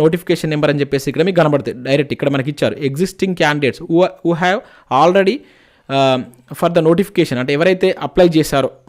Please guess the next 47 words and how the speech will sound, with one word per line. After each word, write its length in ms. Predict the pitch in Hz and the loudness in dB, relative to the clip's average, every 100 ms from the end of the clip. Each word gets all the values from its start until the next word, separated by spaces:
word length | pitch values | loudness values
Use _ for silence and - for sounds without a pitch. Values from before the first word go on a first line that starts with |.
| 135 | -10
మనకు 220 | 139 135 | -4 -4
ఎగ్జిస్ట్ 320 | 139 165 175 | -4 -6 -2
అయి 80 | 156 | 0
ఉన్నటువంటి 300 | 143 139 - | -2 -4 -2
క్యాండిడేట్స్ 360 | 131 139 127 | -2 -2 -4
ఉన్నారు 160 | 131 123 | -4 -4
కదా, 140 | 151 - | -6 -4
వాళ్ళకి 340 | 127 139 135 | -2 -2 -2
ఈ 20 | |
విధంగా 260 | 135 127 131 | -2 0 -2
మనకు 160 | 151 127 | -2 -2
కనబడుతుంది 440 | 120 107 - 98 | -2 -4 -6 -8
అనమాట. 180 | 95 - - - - | -8 -10 -18 -20 -8
So, 80 | - | -4
ఇక్కడ 200 | 156 156 | 0 0
మీరు, 220 | 160 175 302 - _ _ | 2 0 0 -8 _ _
ఆ, 100 | 131 | -2
మీ 120 | 131 | 0
యొక్క 140 | 147 147 | 2 2
డీటెయిల్స్, 400 | 139 165 143 - | 2 2 0 0
టీఎస్పీఎస్సీ 480 | 151 147 156 143 147 | -2 0 -2 0 0
ఐడీ, 160 | 139 - - | 0 -4 -6
టీఎస్పీఎస్సీ 460 | 143 143 151 - - | -4 -2 -4 -6 -4
ఐడీ 320 | 123 135 175 - _ - 123 | 0 0 0 -6 _ -8 -4
and, 220 | 131 127 131 _ _ _ - 123 | 0 0 -2 _ _ _ -4 -2
ఆ, 140 | 120 117 | 0 0
క్యాండిడేట్ 420 | 139 151 156 156 | -2 2 0 2
యొక్క 180 | 139 143 | 0 0
ఐడీ 360 | 123 131 156 - _ 127 | 2 2 0 -6 _ -6
and 120 | 131 | -4
మొబైల్ 320 | 127 135 143 | 0 2 2
నెంబర్ 280 | 135 131 165 - _ - | 2 -2 -4 -8 _ -8
and 100 | 123 | -4
దానికి 180 | 127 120 | -4 -2
సంబంధించినటువంటి 540 | 135 139 139 131 127 | -4 -4 -4 -6 -6
క్వాలిఫికేషన్ 600 | 123 120 127 - 117 120 | -2 -2 -2 -6 -6 -4
డీటెయిల్స్, 360 | 120 117 117 131 | -4 -4 -8 -8
ఇక్కడ 140 | 117 | -6
మీ 80 | 117 | -4
యొక్క 140 | 113 | -4
ఫోటో, 500 | 107 - 120 120 117 - | -8 -6 -6 -4 -6 -6
మీ 40 | 117 | -8
యొక్క 180 | 110 113 | -6 -8
సిగ్నేచర్, 480 | 117 110 113 - | -6 -4 -4 -2
ఈ 40 | 120 | -2
విధంగా 260 | 117 110 | -2 -2
మీకు 240 | 110 107 | -4 -4